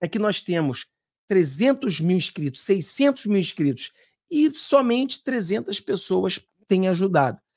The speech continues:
Então não fique de fora, ajude também, vamos crescer, vamos melhorar a qualidade do nosso programa, conseguir fazer mais programas, conseguir fazer mais vídeos,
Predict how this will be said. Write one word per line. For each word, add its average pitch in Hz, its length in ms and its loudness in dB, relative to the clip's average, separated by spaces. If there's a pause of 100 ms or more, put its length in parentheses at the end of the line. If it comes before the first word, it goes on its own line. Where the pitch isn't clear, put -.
(240)
Então 311 180 0
não 370 160 2
fique 311 260 0
de 247 120 -4
fora, 180 440 2
ajude 190 440 -2
também, 170 420 2 (220)
vamos 202 320 2
crescer, 180 440 0
vamos 185 240 0
melhorar 190 600 4
a 165 80 0
qualidade 175 720 2
do 156 80 -6
nosso 151 320 -6
programa, 151 400 0 (260)
conseguir 233 480 2
fazer 185 400 0
mais 202 500 4
programas, 156 640 -2 (260)
conseguir 226 460 0
fazer 190 340 0
mais 190 540 4
vídeos, 156 480 -4